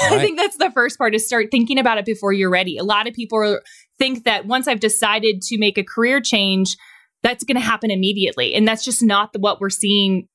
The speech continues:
Speaker 2: pre-covid times, post-covid times. It's just, it takes a while, especially if you're at a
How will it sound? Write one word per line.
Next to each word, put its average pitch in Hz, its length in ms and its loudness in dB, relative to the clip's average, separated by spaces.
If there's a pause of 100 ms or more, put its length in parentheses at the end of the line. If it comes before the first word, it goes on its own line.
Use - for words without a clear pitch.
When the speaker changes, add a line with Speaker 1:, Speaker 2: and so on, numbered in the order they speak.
(160)
Speaker 2:
pre-covid 262 580 0
times, 226 360 -2
post-covid 240 600 0
times. 208 280 -4
It's 196 100 -8
just, 233 260 -4
it 196 100 -2
takes 220 240 0
a 208 60 -2
while, 185 400 0
especially 202 360 -4
if 196 100 -6
you're 190 180 2
at 180 100 2
a 185 160 0